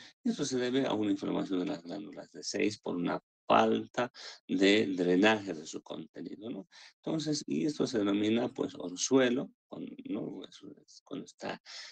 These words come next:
eh, afectadas a estas glándulas en la parte interna, y cuando está en la parte externa, pues, son las glándulas del meibomio, ¿no? Bueno, cuando se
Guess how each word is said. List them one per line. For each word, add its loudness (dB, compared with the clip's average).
eh, 2
afectadas 2
a 0
estas 0
glándulas 0
en -4
la -8
parte -2
interna, 2
y 4
cuando -2
está -4
en 0
la 2
parte 2
externa, -4
pues, -8
son -6
las -8
glándulas -4
del -8
meibomio, -8
¿no? -6
Bueno, 4
cuando 6
se 0